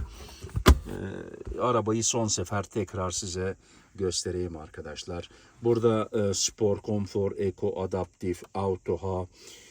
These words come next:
e, auto ha, bayır aşağı filan gittiğiniz zaman, e, frene bastınız, durduğunuz zaman kendisi duruyor. Yani devamlı frene basmanıza gerek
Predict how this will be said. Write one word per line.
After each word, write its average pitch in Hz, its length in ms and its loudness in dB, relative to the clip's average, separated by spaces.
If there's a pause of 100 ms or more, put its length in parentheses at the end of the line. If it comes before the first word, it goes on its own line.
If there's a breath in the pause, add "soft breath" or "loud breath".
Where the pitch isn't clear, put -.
(300 loud breath)
e, 90 200 -4
auto 98 400 0
ha, 95 300 -2
bayır 98 260 2
aşağı 92 360 0
filan 92 340 -4
gittiğiniz 92 520 -6
zaman, 87 320 -4
e, 90 420 -4 (320)
frene 92 460 -8
bastınız, 90 460 -8
durduğunuz 107 440 0
zaman 90 260 -4
kendisi 90 460 -4
duruyor. 85 240 -4
Yani 80 280 -6
devamlı 87 420 -2
frene 85 360 -6
basmanıza 85 500 -6
gerek 90 360 -2